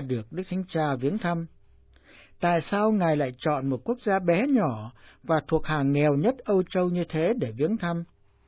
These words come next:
Chính Đức Thánh Cha đã giải đáp thắc mắc này khi trả lời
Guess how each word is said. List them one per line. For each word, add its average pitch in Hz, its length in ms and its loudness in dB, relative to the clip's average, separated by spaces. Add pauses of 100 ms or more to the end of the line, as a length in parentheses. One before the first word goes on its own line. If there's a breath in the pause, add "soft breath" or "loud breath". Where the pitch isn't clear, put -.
(760 soft breath)
Chính 175 240 4
Đức 240 120 2
Thánh 214 200 -2
Cha 175 240 -2
đã 208 100 0
giải 131 300 -4
đáp 180 120 -4 (100)
thắc 240 180 -6
mắc 240 200 0
này 143 200 0
khi - 240 -4
trả 131 160 0
lời 135 240 0